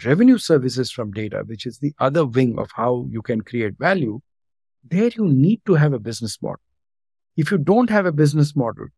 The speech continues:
you make a mistake. And many legacy firms start with this, and this is with Jeff Immelt also, right? Which is that they just got carried away with the promise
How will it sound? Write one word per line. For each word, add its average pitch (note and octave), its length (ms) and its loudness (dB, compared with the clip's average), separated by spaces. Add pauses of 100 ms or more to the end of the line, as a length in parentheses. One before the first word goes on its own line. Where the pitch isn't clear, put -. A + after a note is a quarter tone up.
(460)
you D3 120 6
make D#3 180 6
a D#3+ 80 4
mistake. C3+ 360 2
And D3 220 0 (240)
many A#3 420 6
legacy F3+ 420 2
firms C3 480 -6
start G#3+ 540 -2
with G3 200 2
this, E3+ 260 -2 (240)
and E3+ 160 0
this A#3 200 2
is C#4 160 -4
with A3 140 -2
Jeff F3 320 -2
Immelt F3+ 440 0
also, G#3+ 360 -4
right? - 260 -10
Which F3+ 180 0
is A3+ 180 2 (560)
that G3 280 2 (800)
they G3+ 160 0
just B3+ 240 2
got C#4+ 180 4 (160)
carried E3 360 2
away A3+ 240 6
with F#3 240 2
the D#3+ 180 4 (240)
promise E3 720 0